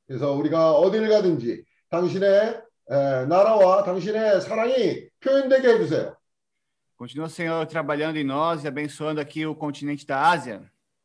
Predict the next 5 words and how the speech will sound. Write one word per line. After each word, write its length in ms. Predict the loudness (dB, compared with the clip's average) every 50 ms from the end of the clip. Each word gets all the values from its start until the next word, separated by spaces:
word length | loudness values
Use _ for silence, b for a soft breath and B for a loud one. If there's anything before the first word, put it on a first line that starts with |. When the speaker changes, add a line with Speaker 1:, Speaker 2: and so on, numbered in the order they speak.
| _ _ _ _ _ _ _
Speaker 1:
그래서 280 | -12 -6 -2 0 0 0
우리는 280 | 0 0 0 0 0
이 220 | 0 0 2 2 0
아시아, 720 | 0 0 0 2 4 4 6 6 6 6 4 0 -2 -10 -18 _ _ _
어, 580 | 0 0 2 2 2 2 2 0 -2 -4 -8